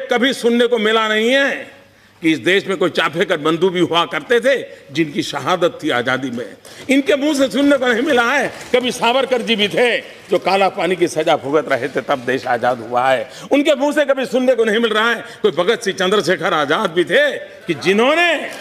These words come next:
देश के लिए बलि चढ़ाया था। उनको तो लगता है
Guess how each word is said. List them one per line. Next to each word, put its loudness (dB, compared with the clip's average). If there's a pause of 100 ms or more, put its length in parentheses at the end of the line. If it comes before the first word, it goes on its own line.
(960)
देश 2
के 0
लिए 2
बलि -2
चढ़ाया -2
था। -6 (520)
उनको 2
तो 0
लगता 0
है 2